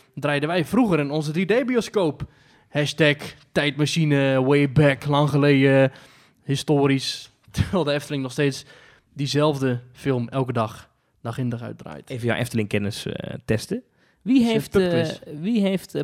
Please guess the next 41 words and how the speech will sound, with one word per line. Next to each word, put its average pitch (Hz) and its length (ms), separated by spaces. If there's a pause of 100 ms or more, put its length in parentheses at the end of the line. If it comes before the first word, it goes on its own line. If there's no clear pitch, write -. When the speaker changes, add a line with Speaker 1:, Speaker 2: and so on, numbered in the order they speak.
Speaker 2:
Pandadroom 127 540
geopend? - 640 (800)
Speaker 1:
Dat 127 100
is - 80
Prins 160 320
Bernhard. 165 520 (120)
Speaker 2:
Ja, 320 260 (100)
<laughs> - 100
oh, 262 180
dat 208 100
weet 202 180
je. 123 80
Ja, 120 200
goed. 135 180
Speaker 1:
Jazeker, 147 420
en 139 80
zijn 151 140
hand 202 220
is 208 100
nog 185 140
steeds 196 260
te 160 80
zien 170 240
bij 143 120
de 135 80
ingang 165 400
van 135 160
de 123 60
attractie. 120 580 (280)
Speaker 2:
Waar 113 140
dan? 175 140 (760)
Speaker 1:
Als 151 180
je 143 80
binnenkomt, 175 420
gelijk 156 240
rechts. - 520 (200)
Speaker 2:
Oh 127 200
ja? 131 340
Speaker 1:
Ja, 131 180
als 135 180
je, 151 260